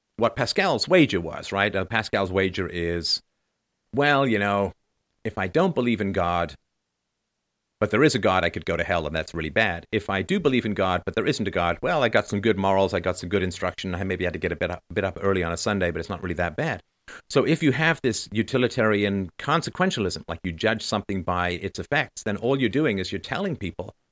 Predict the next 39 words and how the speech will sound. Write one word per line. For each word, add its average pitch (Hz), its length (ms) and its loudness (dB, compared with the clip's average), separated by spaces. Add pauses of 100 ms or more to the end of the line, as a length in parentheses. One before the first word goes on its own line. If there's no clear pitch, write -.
(600)
that 113 320 4 (600)
the 117 60 2
person 165 400 4
who 156 100 4
comes 131 320 -2
up 117 180 0
with - 120 -6
the 113 60 0
most 107 240 0
dire 120 280 2
prediction 117 520 -2 (240)
is 113 120 -4
the 113 80 0
one 107 160 2
who's 110 160 -2
gonna 95 160 0
get 87 160 0
his 85 140 -6
way. 80 120 -6 (320)
And 101 140 -2
so 113 80 2
this 104 180 -6
is 92 80 -8
where 98 140 0
you 92 120 -2
get 87 220 -4
garbage 90 360 -2
like 90 180 -2
global 85 240 -4
warming 127 340 0 (320)
coming 101 280 -2
out 87 200 0
of, 85 220 0
where, 92 260 2
you 92 160 0
know, 85 120 -2
you 87 120 -4
gotta 90 200 -2
spend 90 420 -4